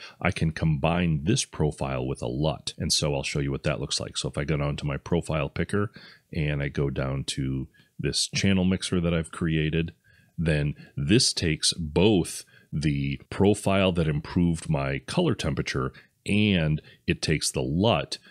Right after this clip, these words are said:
that swaps the colors. And so within Lightroom, in one step, I can select a profile that will both improve my white balance and swap my colors. I'll put a link above and in the description for details on how you can create your own lut based profile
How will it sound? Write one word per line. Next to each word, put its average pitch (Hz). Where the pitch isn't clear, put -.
that 76
swaps -
the 87
colors. 95
And 85
so 73
within 78
Lightroom, 76
in 73
one 101
step, -
I 82
can 80
select -
a 78
profile 80
that 65
will 71
both 69
improve 117
my 92
white 76
balance 76
and 78
swap -
my 67
colors. -
I'll 110
put 98
a 92
link 92
above 98
and 110
in 98
the 92
description -
for 82
details 92
on 85
how 82
you 90
can 104
create 85
your -
own 82
lut 80
based 76
profile 85